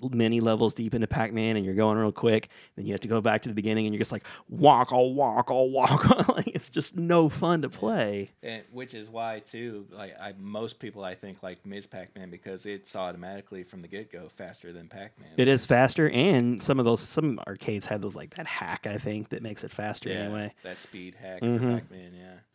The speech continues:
Speaker 1: Right, and, and yeah, you can't go back to Pac-Man. It's like Street Fighter when you're playing regular old Street Fighter,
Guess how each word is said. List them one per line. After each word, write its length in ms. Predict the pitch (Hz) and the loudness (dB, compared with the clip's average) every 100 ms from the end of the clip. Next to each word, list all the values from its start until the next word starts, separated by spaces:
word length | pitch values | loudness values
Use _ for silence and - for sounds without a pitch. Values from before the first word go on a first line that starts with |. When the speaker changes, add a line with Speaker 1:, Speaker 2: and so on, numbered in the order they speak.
| - | 0
Speaker 1:
Right, 280 | 123 104 - | 2 2 -2
and, 200 | 135 143 | -6 -2
and 180 | 151 151 | -2 0
yeah, 200 | 135 156 | 4 4
you 140 | 117 104 | 4 0
can't 240 | - 202 | 0 -2
go 120 | 214 214 | 2 4
back 220 | 233 320 | 4 2
to 80 | 220 | -2
Pac-Man. 440 | 113 98 95 98 | -2 -2 -8 -6
It's 100 | 131 | 0
like 200 | 160 147 | 0 0
Street 260 | - 143 147 | 0 2 2
Fighter 380 | 147 113 95 92 | 2 0 0 -4
when 160 | 98 | -2
you're 140 | 101 101 | 0 0
playing 260 | 123 113 | 2 2
regular 360 | 107 123 120 120 | 4 6 8 8
old 100 | 110 | 6
Street 240 | - 120 151 | 2 -2 -2
Fighter, 420 | - 92 92 95 | -2 -6 -6 -10